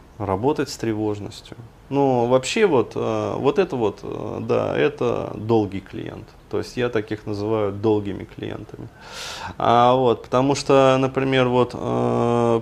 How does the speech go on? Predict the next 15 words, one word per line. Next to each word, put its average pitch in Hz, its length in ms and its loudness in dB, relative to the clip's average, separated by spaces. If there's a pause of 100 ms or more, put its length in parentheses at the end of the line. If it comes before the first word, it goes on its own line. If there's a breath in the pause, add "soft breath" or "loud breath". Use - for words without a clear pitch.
предыдущий 139 880 0
человек, 117 520 0
вот, 101 140 -4
который, 107 480 2 (560 loud breath)
э, 113 260 0
говорил 120 440 6
про 110 180 2
агрессию 110 500 0
к - 100 -8
отцу, 101 420 -6 (180)
вот 127 240 0
это 208 220 6
относительно 143 580 -2
быстрый 123 380 -4
клиент. 107 500 -10